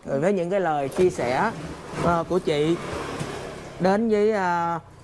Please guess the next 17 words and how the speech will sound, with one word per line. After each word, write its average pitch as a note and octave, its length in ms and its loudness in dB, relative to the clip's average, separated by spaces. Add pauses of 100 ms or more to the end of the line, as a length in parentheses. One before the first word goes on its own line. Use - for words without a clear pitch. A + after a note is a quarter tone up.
(380)
quý F3+ 120 6
vị F3+ 140 4
khán G3 200 2
giả, D#3 420 2 (140)
đến F#3 140 2
với A3 100 2
các G#3 140 -2
mạnh D#3 140 -4
thường D#3 200 2
quân, G3+ 200 6 (640)
thì F#3 60 2
thật D#3+ 160 2
sự D#3+ 220 2
thì E3+ 160 2
em F#3+ 280 2
có, G#3 280 2
à, F#3 400 -2